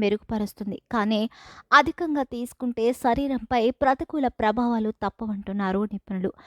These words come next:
రోజుకి ఒకటి లేదా రెండు కప్పులు తాగడం మంచిదే, కానీ రోజంతా గ్రీన్ టీ మీద ఆధారపడితే ఇది నిద్రలేమి, తలనొప్పులు, వికారం, మలబద్ధకం, పొత్తి కడుపు నొప్పులు, యాసిడ్ పెరగడం మరియు శ్వాస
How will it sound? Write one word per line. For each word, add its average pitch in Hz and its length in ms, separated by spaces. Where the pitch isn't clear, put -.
రోజుకి 320 420
ఒకటి 285 320
లేదా 262 200
రెండు 254 280
కప్పులు 262 260
తాగడం 233 360
మంచిదే, 226 360
కానీ 226 240
రోజంతా 320 500
గ్రీన్ 247 320
టీ 262 160
మీద 233 120
ఆధారపడితే 233 600
ఇది 220 220
నిద్రలేమి, 220 560
తలనొప్పులు, 339 560
వికారం, 233 440
మలబద్ధకం, 247 600
పొత్తి 277 300
కడుపు 269 320
నొప్పులు, 214 360
యాసిడ్ 247 180
పెరగడం 202 380
మరియు 226 260
శ్వాస 320 300